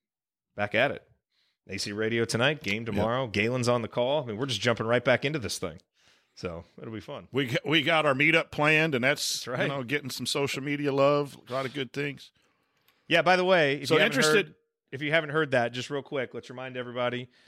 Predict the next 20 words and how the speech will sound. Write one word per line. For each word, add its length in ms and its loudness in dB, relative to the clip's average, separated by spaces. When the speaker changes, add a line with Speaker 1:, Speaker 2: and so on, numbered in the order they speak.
Speaker 1:
February 460 2
third, 340 2
the 80 -8
Penn 220 -6
State 320 -4
game, 440 -6
that 180 2
is 140 -6
when 160 -4
the 80 -8
meetup 320 -2
will 80 -10
happen. 340 -2
So 140 -12
we're 60 -10
gonna 120 -8
be 160 -12
at 220 2
that 200 -2
game. 400 0